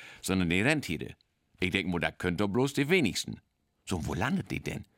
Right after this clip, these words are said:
So große Landebahnen, da gibt doch sofort eine Bürgerinitiative, die dagegen anging. Naturwissenschaftlich ist das also wohl ziemlich unwahrscheinlich mit dem Weihnachtsmann.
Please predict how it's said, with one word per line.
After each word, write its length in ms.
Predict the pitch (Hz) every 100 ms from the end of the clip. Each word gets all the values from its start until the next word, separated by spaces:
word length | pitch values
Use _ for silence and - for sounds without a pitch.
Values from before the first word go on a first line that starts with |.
| _ -
So 120 | 95
große 300 | 90 104 92
Landebahnen, 800 | 90 139 170 78 80 78 98 117 - -
da 80 | -
gibt 240 | - -
doch 80 | -
sofort 320 | 87 - 101
eine 100 | 87
Bürgerinitiative, 1080 | 76 170 139 92 85 80 95 73 76 69 - -
die 120 | 80
dagegen 380 | 92 90 85 85
anging. 580 | 165 160 87 73 - - _ _ -
Naturwissenschaftlich 920 | 85 - 202 190 151 151 139 113 120
ist 140 | 127
das 100 | 107
also 560 | - 92 98 95 87 82 -
wohl 240 | 95 92
ziemlich 400 | 117 123 120 107 -
unwahrscheinlich 760 | 110 110 78 78 - 76 82 104 - - -
mit 160 | 90 98
dem 160 | 92
Weihnachtsmann. 480 | 85 78 151 - 60